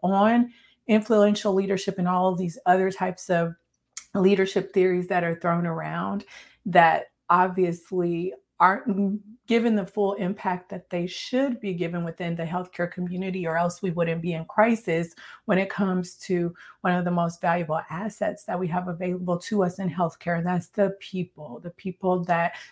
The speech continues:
deliver the care either directly or indirectly. So I know that your time is valuable.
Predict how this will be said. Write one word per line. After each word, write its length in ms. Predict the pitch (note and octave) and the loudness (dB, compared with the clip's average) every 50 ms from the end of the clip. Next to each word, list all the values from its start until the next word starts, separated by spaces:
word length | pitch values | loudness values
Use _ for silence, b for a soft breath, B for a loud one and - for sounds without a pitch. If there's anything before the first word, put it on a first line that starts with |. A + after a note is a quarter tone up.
| B _ - | B _ 2
deliver 960 | F3 F3 F3 F3 F3+ G3 G#3 G3 - D#3+ F3 F3+ E3+ E3+ E3 E3 F#3 B3 A#3+ | 4 4 4 6 6 8 8 8 6 4 0 0 0 0 0 -2 -2 -6 -4
the 160 | F#3 F3 E3+ | -4 -2 -4
care 600 | E3+ - - G3 F3+ F3 F3 E3+ E3+ E3 E3+ F3 B B B B B B B _ _ _ | -4 -4 -4 -2 0 2 2 2 2 2 0 -2 B B B B B B B _ _ _
either 320 | - G3+ F#3+ F3 F3+ F3 E3 | -2 0 0 2 2 0 -2
directly 520 | D#3+ F3 F3 F3 E3+ E3+ E3+ - F3 F3 | -2 0 2 2 2 2 0 -2 -4 -2
or 200 | E3+ - - - - - | -2 -2 -2 -2 0 2
indirectly. 840 | G#3 A3 B3 A3+ G3 F3 E3 D3+ D#3+ - - - - - - F3 F3 - | 6 8 8 8 8 6 4 2 2 -2 -6 -8 -6 -4 -4 -6 -6 -8
So 400 | - - - A3 G3 E3 E3+ F#3 B B B B B - | -2 4 8 8 10 8 8 4 B B B B B -2
I 80 | F#3 | 0
know 160 | F3+ G3 G3+ G3+ | 2 2 2 2
that 120 | A#3 B3 | 2 2
your 120 | A#3+ A3+ | 2 2
time 280 | A3+ A3+ - G#3+ G#3+ A3+ | 0 2 2 2 4 4
is 140 | A#3+ A3+ - | 2 0 0
valuable. 760 | - F#3 F3 F3 F#3 F#3 F3 F3 F3+ F3+ F#3 F#3 F#3 F#3+ - | 2 2 4 4 2 0 0 0 0 2 2 0 0 -4 -8